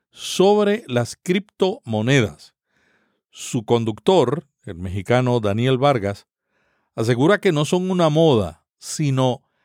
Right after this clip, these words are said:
la revolución económica más grande de la historia y blockchain es solo una herramienta más. En este programa busca liberar tu mente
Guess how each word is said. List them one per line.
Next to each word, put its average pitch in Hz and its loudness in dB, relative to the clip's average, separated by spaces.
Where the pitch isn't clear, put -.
la 135 2
revolución 123 0
económica 156 0
más 139 0
grande 139 0
de 127 0
la 101 -2
historia 139 0
y 120 -2
blockchain 143 0
es 104 -6
solo 143 0
una 143 -2
herramienta 101 -4
más. - -14
En 98 -4
este 139 2
programa 160 2
busca 135 -2
liberar 120 0
tu 208 -4
mente 175 0